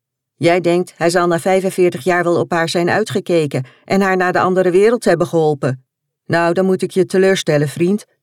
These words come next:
Het was liefde op het eerste gezicht. En die liefde zit tot op de dag van vandaag nog net zo diep als toen."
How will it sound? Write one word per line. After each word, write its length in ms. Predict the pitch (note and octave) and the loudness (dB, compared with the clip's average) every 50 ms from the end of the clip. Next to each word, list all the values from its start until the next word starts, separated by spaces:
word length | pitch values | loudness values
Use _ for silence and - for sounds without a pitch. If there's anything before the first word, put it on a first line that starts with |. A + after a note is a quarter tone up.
| _ _ _ | _ _ _
Het 180 | - - G3 G3 | -4 -4 -2 0
was 160 | G3+ F#3+ - | -2 -2 0
liefde 320 | G3+ A3+ A#3+ - - A3+ | -2 -4 -2 0 0 0
op 80 | A3+ - | 2 2
het 140 | F3 - - | 0 0 2
eerste 320 | - G#3+ A#3 - - A3+ | 2 2 2 2 0 -2
gezicht. 520 | - G#3 F#3 - E3+ C#3+ C#3 - - - _ _ _ _ _ _ _ | -2 -2 0 0 0 0 0 -4 -10 -18 _ _ _ _ _ _ _
En 140 | - G#3 G#3 | -2 0 2
die 100 | A#3 A3+ | 2 2
liefde 280 | A#3 B3+ B3 - B3+ | 2 2 2 2 0
zit 220 | B3 - A3+ - - | 0 0 0 0 0
tot 180 | G#3 G3+ - | -2 0 0
op 140 | G#3+ F#3+ - | -2 0 0
de 100 | G3 F3+ | 0 2
dag 220 | D3 G#3+ B3+ B3+ | 2 0 -2 0
van 160 | - B3 A3+ G#3+ | -2 -2 -2 -2
vandaag 380 | A#3+ G3 E3+ G3 G3+ G#3+ C3+ | -2 -2 -2 -2 -2 -2 -2
nog 160 | G3+ G3 F3+ | -4 -4 -2
net 240 | F#3 G#3 A#3+ C#4 C#4 | -2 -2 -2 -2 0
zo 140 | - B3 A#3 | 0 0 0
diep 220 | G3 A#3+ A#3+ - | 0 0 -2 -2
als 160 | G#3+ G#3 - - | -2 -2 -2 -2
toen." 380 | - A3+ G#3 E3 C#3+ C3+ C3 | 0 0 2 2 0 -2 -6